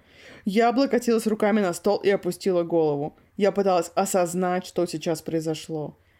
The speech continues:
Между нами было всего лишь пару метров. Кажется, я сходу с ума. А прикинь, она забеременела от Егора уже.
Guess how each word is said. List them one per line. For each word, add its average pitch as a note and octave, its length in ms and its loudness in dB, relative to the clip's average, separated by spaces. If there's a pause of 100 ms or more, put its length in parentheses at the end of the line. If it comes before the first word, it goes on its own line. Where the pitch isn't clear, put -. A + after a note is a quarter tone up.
(280)
Между G3 300 0
нами G3 440 0 (120)
было D#3 280 0
всего E3 280 -4
лишь F#3+ 180 -4
пару E3+ 260 -2
метров. D3 360 -8 (480)
Кажется, A3+ 540 -4 (140)
я G#3 180 0
сходу E3 440 -4
с D#3+ 120 -12
ума. D3 360 -6 (280)
А F3+ 80 -4
прикинь, F#3+ 440 -2
она A3 200 0
забеременела F3 1000 -2 (280)
от D#3+ 200 -8
Егора D#3+ 420 -2
уже. D#3 460 -10